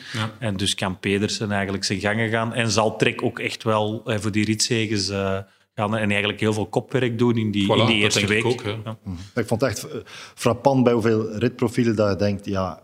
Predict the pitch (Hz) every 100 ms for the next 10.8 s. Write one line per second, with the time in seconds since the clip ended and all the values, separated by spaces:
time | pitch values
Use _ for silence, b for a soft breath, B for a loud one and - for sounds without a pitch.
0 | _ 101 95 - - 113 101 - 95 92
1 | - - 98 92 - 92 92 90 - 101
2 | 98 95 95 - B 104 B 107 B B
3 | B _ - 113 117 113 131 127 147 131
4 | 120 131 120 127 123 113 - - - -
5 | 147 165 156 - - - 160 160 156 165
6 | 147 120 131 135 139 131 120 110 143 151
7 | 147 123 135 135 131 117 120 117 123 135
8 | 113 113 113 104 104 101 127 135 - 143
9 | 139 147 160 131 117 - - 101 - -
10 | - - 131 147 156 - 175 180